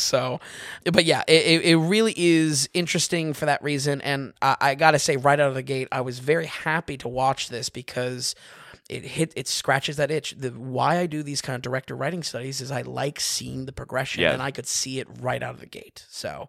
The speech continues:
Speaker 1: folks at home, if you follow along at all in watching movies with me,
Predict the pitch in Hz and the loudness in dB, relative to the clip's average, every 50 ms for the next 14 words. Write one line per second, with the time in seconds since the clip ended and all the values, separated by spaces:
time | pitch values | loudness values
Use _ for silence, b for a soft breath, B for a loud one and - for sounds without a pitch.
0 | _ - - - 160 143 - 147 131 160 156 147 147 131 - 135 127 - - 175 | _ -6 4 4 4 4 4 0 2 2 2 2 0 -4 -6 -10 -14 0 6 6
1 | 160 165 165 156 147 131 139 143 147 143 143 135 131 131 135 131 131 131 - - | 6 6 6 0 -2 2 2 4 4 4 2 0 -2 0 0 0 0 -2 -4 -6
2 | 135 131 123 127 147 165 180 175 - 151 147 165 220 262 - 247 233 214 220 233 | -6 -6 -4 0 4 4 4 4 2 -2 0 0 0 2 0 -4 -6 -2 -4 -4
3 | - - 226 226 220 220 202 | -4 -2 -2 -2 -2 -2 -6